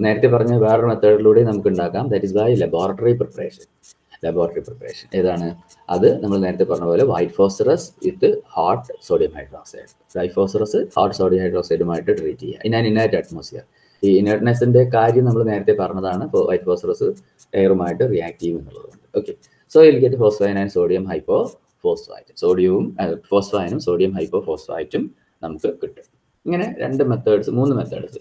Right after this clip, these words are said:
H two ഒ-വുമായിട്ടും എച്ച് സി എല്ലുമായിട്ട് calcium ഫോസ്ഫൈഡിൻ്റെയും, ഏഹ്, phosphorus-ിൻ്റെ sodium hydroxide-ുമായിട്ടുള്ള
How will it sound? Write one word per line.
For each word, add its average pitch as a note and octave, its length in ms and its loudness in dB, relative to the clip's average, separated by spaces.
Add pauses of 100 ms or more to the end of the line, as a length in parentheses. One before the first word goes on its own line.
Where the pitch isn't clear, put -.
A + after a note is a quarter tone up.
H E2+ 220 -10
two G#2 40 4
ഒ-വുമായിട്ടും G2+ 640 4 (240)
എച്ച് - 140 -20
സി A2 120 -6
എല്ലുമായിട്ട് F#2+ 380 -2
calcium E2+ 360 -10
ഫോസ്ഫൈഡിൻ്റെയും, F#2+ 800 -4 (420)
ഏഹ്, D2+ 160 -14
phosphorus-ിൻ്റെ A2 800 -2
sodium C#3 460 2
hydroxide-ുമായിട്ടുള്ള D#2+ 920 -8